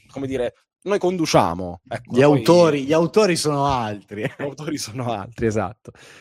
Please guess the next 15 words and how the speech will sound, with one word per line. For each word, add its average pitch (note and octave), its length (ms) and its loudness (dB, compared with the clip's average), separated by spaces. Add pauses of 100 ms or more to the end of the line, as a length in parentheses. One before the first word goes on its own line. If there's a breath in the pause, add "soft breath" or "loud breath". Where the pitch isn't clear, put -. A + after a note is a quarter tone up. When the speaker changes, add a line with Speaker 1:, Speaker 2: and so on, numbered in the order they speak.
(160 loud breath)
Speaker 1:
Eh, B2 640 4
la F#3 180 4
bianconera, E3+ 520 2
poi C3+ 160 -2
Chu - 180 -10
Talks - 300 0
e A#2+ 60 -2
poi C3 100 0
il C3 80 0
bianconero. D#3 380 2
Ora, E3+ 280 6
ormai D#3+ 200 4
i - 20 -4
pomeriggi D#3+ 280 -4
sono, C#3 180 -6